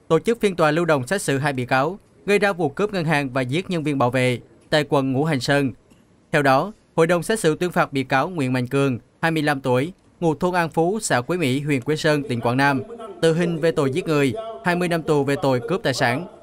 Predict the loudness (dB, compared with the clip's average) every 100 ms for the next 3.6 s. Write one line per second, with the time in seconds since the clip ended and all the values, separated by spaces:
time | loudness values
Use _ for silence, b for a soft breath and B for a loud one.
0 | -20 -2 0 0 -2 0 2 2 0 0
1 | 2 2 0 0 -2 -4 0 0 0 -6
2 | -14 -4 -2 0 0 -2 0 -2 0 -4
3 | -2 -2 0 2 0